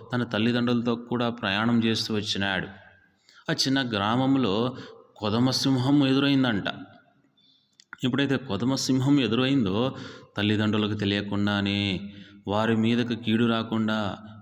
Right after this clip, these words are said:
వారు ఆ కొదమ సింహంలోనికి, ఆ, ఆ యొక్క,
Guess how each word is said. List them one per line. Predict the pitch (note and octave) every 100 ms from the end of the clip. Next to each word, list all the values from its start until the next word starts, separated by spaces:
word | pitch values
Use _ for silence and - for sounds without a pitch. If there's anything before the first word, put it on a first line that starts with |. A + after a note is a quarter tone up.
| -
వారు | G2+ A2+ B2 A#2 G2+ A#2 G#2+ - -
ఆ | A2+
కొదమ | A2+ G#2 G#2+ A#2
సింహంలోనికి, | A#2 - D3+ A#2+ A#2 B2 A#2+ - B2 B2+ B2+ C3 B2 C3 A2+ - - - - -
ఆ, | A2+ F#2 - - -
ఆ |
యొక్క, | A2+ A#2 A#2+